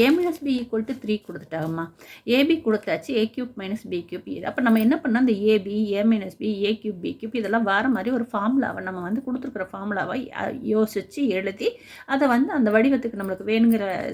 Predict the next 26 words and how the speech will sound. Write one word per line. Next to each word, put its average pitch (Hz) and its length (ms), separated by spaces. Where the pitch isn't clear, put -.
சேவ் 202 240
இதுக்கு - 280
கொண்டு 247 320
வரோம். - 220
நம்மளுக்கு 254 380
a 285 60
minus 370 300
b 320 140
whole 262 220
cube 233 200
equal 226 260
to 262 60
a 220 240
cube 269 180
minus 220 280
b 202 180
cube 247 200
minus 196 260
three 233 280
A 208 140
B 254 200
into 240 340
a 202 140
minus 196 280
b 196 200
தெரியும். 175 400